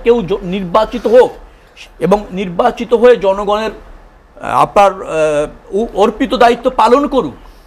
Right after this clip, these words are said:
জনসেবায় ব্রত থাকুক, সেটাও সরকার চায় না। অর্থাৎ নির্বাচন বা নির্বাচিত হলে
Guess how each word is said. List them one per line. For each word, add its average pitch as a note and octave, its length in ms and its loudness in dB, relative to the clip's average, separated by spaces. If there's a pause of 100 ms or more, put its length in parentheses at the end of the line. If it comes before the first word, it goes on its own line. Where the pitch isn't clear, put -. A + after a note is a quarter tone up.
(180)
জনসেবায় A3 540 2
ব্রত A#3 300 2
থাকুক, F#3 320 -6 (240)
সেটাও E3+ 300 -10
সরকার - 380 -10
চায় G2+ 180 -16
না। - 100 -20
অর্থাৎ E3+ 220 -4 (360)
নির্বাচন B3 600 2
বা C4+ 80 4
নির্বাচিত G#3+ 540 -4 (840)
হলে G#3+ 340 4